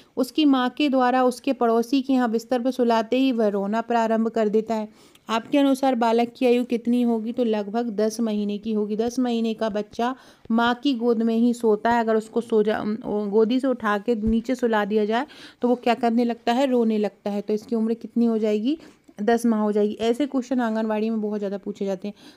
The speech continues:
म-, वो, ये बहुत इंपॉर्टेंट क्वेश्चन है। मनोविज्ञान शिक्षा का आधारभूत विज्ञान है, यह किसने कहा था,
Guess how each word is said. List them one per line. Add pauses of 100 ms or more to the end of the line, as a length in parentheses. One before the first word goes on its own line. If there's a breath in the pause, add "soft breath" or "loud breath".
(140 loud breath)
म-,
वो,
ये
बहुत
इंपॉर्टेंट
क्वेश्चन
है। (200)
मनोविज्ञान
शिक्षा
का
आधारभूत
विज्ञान
है,
यह
किसने
कहा
था,